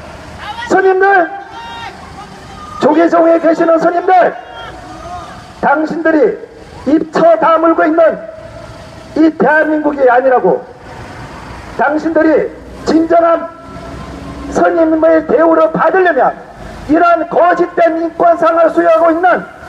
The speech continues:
불교인권위원회를 조계사 안에 발 하나 못 들이게 해야 되는 것이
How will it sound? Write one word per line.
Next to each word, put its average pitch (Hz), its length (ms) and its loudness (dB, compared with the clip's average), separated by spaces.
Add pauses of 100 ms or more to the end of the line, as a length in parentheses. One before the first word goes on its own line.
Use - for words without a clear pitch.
(220)
불교인권위원회를 330 1500 2 (280)
조계사 339 680 0 (1200)
안에 277 520 2
발 330 280 2
하나 320 500 2
못 339 220 0
들이게 339 280 0
해야 320 160 4
되는 330 200 2
것이 349 220 2